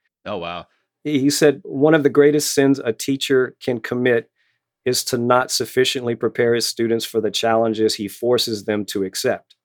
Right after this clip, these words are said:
Speaker 2: We always tried to push excellence and strive to do our best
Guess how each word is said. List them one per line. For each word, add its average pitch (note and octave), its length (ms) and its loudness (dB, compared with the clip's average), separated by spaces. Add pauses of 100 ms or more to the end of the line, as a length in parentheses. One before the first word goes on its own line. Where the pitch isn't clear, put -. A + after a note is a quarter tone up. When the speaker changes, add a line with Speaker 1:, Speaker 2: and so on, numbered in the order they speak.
(120)
Speaker 2:
We D#3 260 0
always D#3 440 4
tried C3+ 400 2
to A2 100 -8
push - 400 -2 (140)
excellence C3 520 -2
and A2 160 -8
strive B2 640 -2 (380)
to C3 80 -4
do C3 180 4
our B2 120 6
best B2 480 0